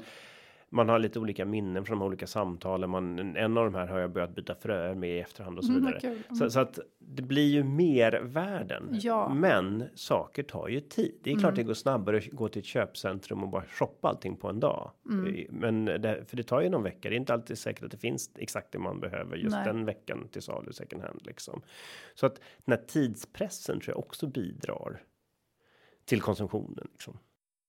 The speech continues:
Speaker 2: Ja, men verkligen, vi sitter ju i det systemet, om vi ska prata det igen då, när vi, när vi jobbar och jobbar för vi ska köpa, <laughs> kunna köpa nya saker,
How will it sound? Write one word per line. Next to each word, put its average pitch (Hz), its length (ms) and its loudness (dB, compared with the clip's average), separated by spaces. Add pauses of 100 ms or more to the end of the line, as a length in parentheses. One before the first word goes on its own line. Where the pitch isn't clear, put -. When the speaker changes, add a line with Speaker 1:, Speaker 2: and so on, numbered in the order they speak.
(100)
Speaker 2:
Ja, 311 60 -4
men 294 160 4
verkligen, 269 360 4
vi 247 80 6
sitter 233 320 -4
ju - 20 2
i 247 40 0
det 208 140 2
systemet, 226 720 0
om 196 100 -4
vi 185 80 -2
ska 185 140 -6
prata 190 240 -2
det 202 80 0
igen 196 320 2
då, 180 80 0
när 185 280 0 (100)
vi, 202 280 -4
när 220 160 -2
vi 226 380 -4
jobbar 214 420 4
och 214 140 0
jobbar 202 340 0
för 208 80 -6
vi 202 80 -4
ska 196 160 -6
köpa, 190 400 0 (180)
<laughs> - 140 -8
kunna 240 180 4
köpa 226 420 2
nya 202 320 0
saker, 254 580 2